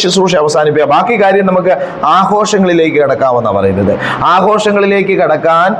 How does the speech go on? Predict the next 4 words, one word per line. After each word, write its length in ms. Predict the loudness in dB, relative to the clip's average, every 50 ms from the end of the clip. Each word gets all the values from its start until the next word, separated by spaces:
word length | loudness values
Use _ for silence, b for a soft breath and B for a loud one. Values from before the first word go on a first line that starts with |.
| B B B B -4
നമ്മുടെ 240 | -2 0 0 0 0 2 2
സഭായോഗങ്ങൾ 840 | 0 0 2 2 2 2 2 2 2 2 2 0 2 2 2 2 2 2 2 0 -2 B B B B 0 0
ലോകപ്രകാരമുള്ള 840 | 2 2 2 0 0 0 0 2 2 2 2 2 2 2 0 0 0
ഒരു 60 | 0